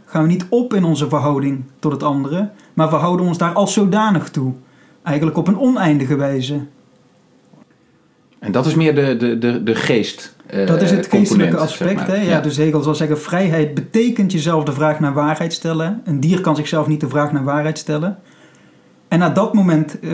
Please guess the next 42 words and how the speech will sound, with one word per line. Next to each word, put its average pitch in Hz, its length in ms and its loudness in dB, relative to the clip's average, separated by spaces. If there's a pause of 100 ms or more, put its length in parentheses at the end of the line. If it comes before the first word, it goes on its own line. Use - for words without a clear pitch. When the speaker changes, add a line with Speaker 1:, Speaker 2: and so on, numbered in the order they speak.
Speaker 1:
gaat, 147 400 -4
zegt 147 300 -4
Hegel, 147 280 -2
hè, 160 100 -2
is 175 140 -6
het 156 120 -6
in 160 80 0
ieder 160 140 0
geval 147 160 0
niet 165 160 0
ten 165 140 -2
principale 202 680 0
ondenkbaar 143 800 -2 (320)
dat 151 140 -2
het 156 80 0
menselijke 156 520 0
intellect 156 520 -2
open 226 320 2
staat 185 300 0
naar 165 140 0
het 160 140 -2
andere 170 340 -2
in 175 160 0
zijn 160 140 0
eigen 160 340 -2
aard. 147 440 -4 (500)
Dus 147 160 0
dan 160 180 2
zie 202 180 4
je 202 80 4
eigenlijk 170 400 0
dat 156 160 0
Hegel, 160 440 0
het 165 80 -2
moment 156 280 2
van 160 80 -4
het 151 100 0
lichamelijk 165 480 0
zijn, 143 220 -2
dat 143 160 -4
zou 143 160 -2
je 135 100 -4